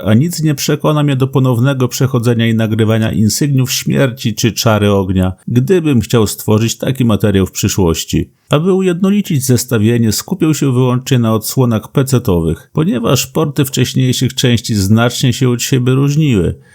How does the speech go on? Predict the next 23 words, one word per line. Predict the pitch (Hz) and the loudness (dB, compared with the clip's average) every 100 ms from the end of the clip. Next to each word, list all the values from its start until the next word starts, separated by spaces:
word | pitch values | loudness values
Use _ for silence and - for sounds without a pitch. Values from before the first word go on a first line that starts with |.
| _ - | _ -4
Pomijam | 160 202 202 160 117 | 0 2 2 0 0
wszelkie | - 135 120 123 | 0 0 2 0
odmiany | 107 113 117 110 | 2 2 2 0
gier | 95 101 - | 2 0 2
karcianych, | 95 87 - 151 135 - | -2 0 -2 0 0 -2
przeglądarkowych | - 120 95 98 95 90 - 104 92 90 | -2 -2 2 2 2 0 2 0 2 0
i | 92 | -2
sportowych. | - 92 - 90 85 85 - _ _ _ _ | -2 -4 0 0 0 -2 -4 _ _ _ _
Choć | _ - - 147 | _ -4 -2 0
wydany | 117 110 101 113 107 | 0 2 2 2 2
w | 95 | 0
dwa | 92 101 | 2 0
tysiące | 98 104 107 101 | 0 0 0 0
trzecim | 101 - 104 - 101 | -2 -2 -2 0 0
roku | 98 95 95 | 0 0 -4
Quidditch | - 120 123 110 95 | 0 0 0 -2 0
World | 90 101 110 92 85 - | 2 2 2 0 -4 -6
Cup | - 107 107 | 0 0 -2
z | - - | -10 -8
pewnością | - 170 180 185 - 147 | -4 -2 0 -2 -2 -2
uplasowałby | 120 120 110 123 117 120 117 | -2 0 0 0 0 0 -2
się | 123 139 | -2 -2
wysoko. | 135 135 131 - 80 | -2 0 -2 0 -2